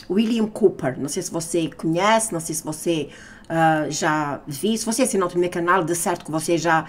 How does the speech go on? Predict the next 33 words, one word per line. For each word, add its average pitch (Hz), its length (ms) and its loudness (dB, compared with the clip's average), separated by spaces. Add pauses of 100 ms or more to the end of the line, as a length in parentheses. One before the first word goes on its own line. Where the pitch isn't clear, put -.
(160)
ouvia 180 480 6
falar 170 300 0
sobre 180 260 0
isso. 214 220 -4 (560)
Ah, 208 320 6
e 240 200 4
ele 269 120 2
disse 226 420 2
que 220 560 4 (1400)
o 277 200 4
que - 160 -2
lhe 220 140 4
fez 277 440 2
começar 220 540 0
a 185 40 2
descobrir 185 520 0
certas 214 360 -4
coisas 156 380 -2
foi 175 140 0
porque 170 600 0 (360)
ele, 226 600 4 (120)
o 190 100 2
pai 233 280 4
dele 190 280 8
era 185 160 4
um, 175 300 2
ahm, 151 460 2 (1200)
era 180 180 0
uma 180 160 2
pessoa 180 320 -2
alta 190 400 0
na 170 120 2
Marinha 170 580 2